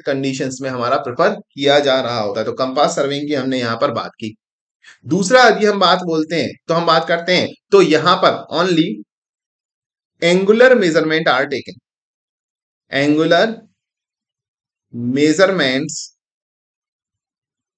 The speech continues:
are taken, only angular measurements are taken। Keval और keval कौन से measurement लिए जाते हैं?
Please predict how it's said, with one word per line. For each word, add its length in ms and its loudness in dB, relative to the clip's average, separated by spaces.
are 400 2
taken, 280 -6
only 400 0
angular 640 2
measurements 680 -2
are 200 0
taken। 520 -10
Keval 300 4
और 120 2
keval 240 2
कौन 200 -4
से 120 -4
measurement 440 -4
लिए 100 -2
जाते 240 0
हैं? 140 -6